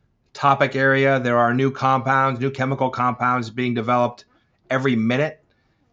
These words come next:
new transportation modes being deployed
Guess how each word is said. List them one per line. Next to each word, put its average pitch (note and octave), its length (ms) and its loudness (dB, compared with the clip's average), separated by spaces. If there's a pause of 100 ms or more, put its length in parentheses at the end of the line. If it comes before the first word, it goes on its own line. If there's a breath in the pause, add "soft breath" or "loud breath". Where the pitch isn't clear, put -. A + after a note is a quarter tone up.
new B2+ 320 0
transportation C3+ 1040 -2
modes B2+ 460 0
being B2+ 260 -2
deployed B2+ 720 -2